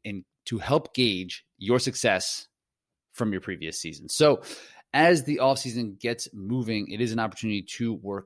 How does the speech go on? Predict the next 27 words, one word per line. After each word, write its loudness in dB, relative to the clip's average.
on -2
some -6
of -8
your -6
weaknesses -6
or 8
to 6
configure 2
a 0
new 2
strategy 2
for -8
next -4
season. -2
And 2
one 6
thing 6
that 8
I 4
know 4
is 0
that -4
it's -4
hard 2
to -2
figure 2
out 6